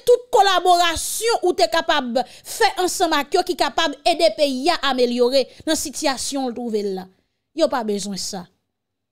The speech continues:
E sa k fè m ap redi ou sa ankò.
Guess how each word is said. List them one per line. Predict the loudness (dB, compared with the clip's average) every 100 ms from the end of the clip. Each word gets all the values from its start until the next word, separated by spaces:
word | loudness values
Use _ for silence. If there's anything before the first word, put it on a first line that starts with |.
| _ _ _ _ _ _ _ _ _ _ _ _ _ _
E | -8 -6
sa | -6 -8
k | -6
fè | -4
m | -2 -4
ap | -2
redi | -2 -2 -6
ou | -6
sa | -6 -6 -6
ankò. | -12 -6 -6